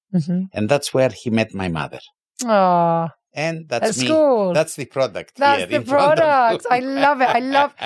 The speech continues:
Speaker 2: <laughs>
Speaker 1: I love this. You're like me. It took four nations to build us
Speaker 2: I know.
Speaker 1: and then another country that we lived in. So that's what I say. We're the product of globalization.
Speaker 2: Yes, yes,
Speaker 1: So
Speaker 2: yes.
Speaker 1: the cocktail children. Um, okay. So your parents, it was the love affair from young.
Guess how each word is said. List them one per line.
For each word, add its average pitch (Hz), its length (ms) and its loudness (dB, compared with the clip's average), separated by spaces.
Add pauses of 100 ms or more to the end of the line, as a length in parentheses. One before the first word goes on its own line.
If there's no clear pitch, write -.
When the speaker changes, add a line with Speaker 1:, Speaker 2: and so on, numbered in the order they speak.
(140)
Speaker 2:
<laughs> - 260 -20
Speaker 1:
I 233 80 -2
love 302 240 0
this. - 180 -2
You're 285 120 2
like 269 160 0
me. 285 100 -4
It 220 140 -2
took 294 240 -6
four 294 340 2
nations 247 640 -2
to 196 100 -8
build 208 320 0
us 175 280 -6
Speaker 2:
I - 120 -10
know. - 20 -18 (100)
Speaker 1:
and 247 160 2
then 240 120 2
another 226 280 2
country 220 320 -4
that 202 80 -6
we 190 80 -4
lived 190 240 -4
in. 165 180 -2
So 180 300 0 (300)
that's - 200 -4
what 226 120 2
I 202 40 4
say. 196 200 0
We're 175 120 0
the 202 80 -2
product 220 460 0
of 185 100 -10
globalization. 170 920 -2
Speaker 2:
Yes, - 20 -12
yes, - 220 -4
Speaker 1:
So - 100 -6
Speaker 2:
yes. - 200 -6
Speaker 1:
the - 80 -12
cocktail 175 480 0
children. 151 540 -6 (760)
Um, 202 400 2 (540)
okay. 226 640 2
So - 160 -6
your 226 140 2
parents, 247 380 0
it 247 60 2
was 233 140 -2
the 226 80 -2
love 202 200 0
affair 180 480 -2
from 175 280 -8
young. 175 420 0